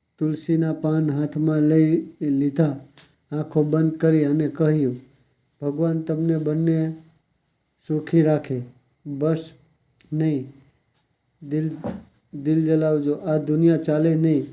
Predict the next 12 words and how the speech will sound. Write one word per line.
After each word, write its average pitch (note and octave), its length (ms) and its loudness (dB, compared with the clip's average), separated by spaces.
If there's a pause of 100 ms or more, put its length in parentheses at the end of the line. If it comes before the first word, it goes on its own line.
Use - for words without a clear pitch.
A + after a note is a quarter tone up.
તો D3+ 120 0
પણ D3+ 300 -2 (800)
ચાલશે." D3+ 500 -4 (580)
એમ E3 200 -2
કહી E3 300 4
બા D#3 260 4
ધીમે D#3 340 2
ધીમે D#3 260 0
પથ્થરના D#3 640 -2
રસ્તે D#3 560 -2 (560)
આગળ D3+ 280 -4
વધી. D3+ 460 -2